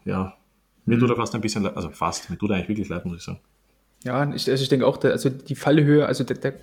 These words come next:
Speaker 2: die Lorbeeren, die ihm da entgegengebracht werden, diese Vorschusslorbeeren, ähm, aufgrund derer kann er ja eigentlich gar nicht das Potenzial erreichen, was ihm nachgesagt wird. Weißt du,
Speaker 1: Mhm.
Speaker 2: also ich wüsste jetzt nicht, bei dem, was man halt so hört, von wegen irgendwie,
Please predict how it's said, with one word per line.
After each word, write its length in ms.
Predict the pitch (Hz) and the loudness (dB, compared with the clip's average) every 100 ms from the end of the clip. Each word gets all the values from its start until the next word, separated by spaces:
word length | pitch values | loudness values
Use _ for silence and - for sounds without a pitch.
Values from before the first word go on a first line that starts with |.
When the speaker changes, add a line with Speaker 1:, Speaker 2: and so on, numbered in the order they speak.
| _ - - - _ _ _ _ _ _ _ | _ -20 -20 -20 _ _ _ _ _ _ _
Speaker 2:
die 100 | 135 | 2
Lorbeeren, 360 | 131 151 156 139 | 4 6 6 4
die 80 | 143 | 4
ihm 100 | 139 | 4
da 60 | |
entgegengebracht 560 | 127 139 160 147 135 - | 4 4 2 0 -2 4
werden, 260 | 127 131 | 4 6
diese 180 | 147 - | 0 -4
Vorschusslorbeeren, 800 | - 139 147 139 131 131 143 151 - - - - - - | -4 -2 -2 0 0 2 2 0 -10 -18 -20 -20 -20 -2
ähm, 420 | 135 131 123 - - _ - | 0 2 0 -4 -18 _ -18
aufgrund 320 | - - 127 | -8 -6 4
derer 220 | 139 139 | 4 4
kann 300 | - - 151 | 0 -2 0
er 120 | 143 | 2
ja 120 | 127 117 | 2 2
eigentlich 340 | 127 135 127 | 2 -2 0
gar 140 | 139 | 0
nicht 260 | 135 135 - | 0 0 -2
das 140 | 131 | -2
Potenzial 400 | - 135 127 139 | 0 2 4 4
erreichen, 320 | 131 127 127 131 | 6 4 4 2
was 100 | 131 | 2
ihm 80 | |
nachgesagt 540 | 131 139 - 135 120 - | 0 0 0 -2 -2 -6
wird. 200 | - - _ _ | -8 -14 _ _
Weißt 200 | 131 107 | 0 0
du, 20 | |
Speaker 1:
Mhm. 60 | 107 | 0
Speaker 2:
also 140 | 123 135 | -4 -2
ich 100 | - | 4
wüsste 300 | 175 - 165 | 4 6 4
jetzt 220 | 156 143 | 4 4
nicht, 360 | 170 - - - - - - _ _ _ _ | 6 4 -2 -16 -20 -20 -20 _ _ _ _
bei 80 | 143 | 2
dem, 160 | 151 147 | 4 6
was 120 | - | 6
man 120 | 151 | 6
halt 100 | 147 | 6
so 120 | 143 | 6
hört, 200 | 143 175 | 6 6
von 140 | 156 143 | 4 2
wegen 160 | 143 | 2
irgendwie, 320 | 135 143 139 | 2 0 0